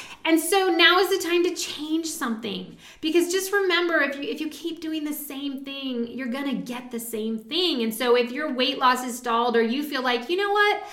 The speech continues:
I eat healthy and I work out, but my body never changes." Well, then make sure that you change something. All right. Now, I would love to have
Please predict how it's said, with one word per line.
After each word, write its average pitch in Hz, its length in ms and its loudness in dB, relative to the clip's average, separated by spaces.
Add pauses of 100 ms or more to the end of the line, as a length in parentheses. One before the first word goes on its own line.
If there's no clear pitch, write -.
(240)
I 403 280 4
eat 349 200 6
healthy 339 340 2
and 311 80 -2
I 311 160 2
work 311 180 2
out, 269 460 2
but 269 180 2
my 254 160 4
body 247 680 2
never 233 500 -2
changes." 302 840 -2 (560)
Well, 226 140 2
then 233 320 4
make 240 280 2
sure 277 240 -6
that 247 220 -4
you 233 480 -2
change 220 480 -2
something. - 560 -10 (340)
All 175 60 -10
right. 185 480 -4 (240)
Now, 254 180 4
I 349 160 8
would 403 120 4
love 339 180 6
to 302 80 6
have 294 240 2